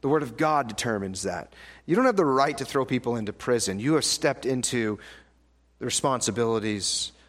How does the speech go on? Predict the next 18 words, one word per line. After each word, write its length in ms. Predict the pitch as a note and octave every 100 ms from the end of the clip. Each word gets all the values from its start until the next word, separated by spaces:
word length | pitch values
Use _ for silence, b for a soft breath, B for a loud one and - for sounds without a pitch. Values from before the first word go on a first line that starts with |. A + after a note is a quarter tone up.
| b
of 140 | G2+
government. 680 | G2+ A2 G2 F2+ C#2+ - - - _ _ _ _ _ _ _ _ _ _ b b b b b b b b _ _ C3+
And 120 | B2
so 120 | D3+
he 80 | D#3+
dies 720 | C#3+ C3 B2+ A#2+ - - - _ _ _ B B B B _ _ _ _ _ _ -
but 160 | B2 B2
his 180 | B2 G2+
writings 540 | A#2 A2+ A2+ G#2+ -
live 260 | F#2 G#2+ F#2+
on. 400 | G2 G2 F2 F2
You 80 | B2
know 60 |
what 80 | B2
it 40 |
says 180 | B2+ A2
in 60 | A2+
Hebrews 680 | - A#2 G#2+ G2+ F#2+ -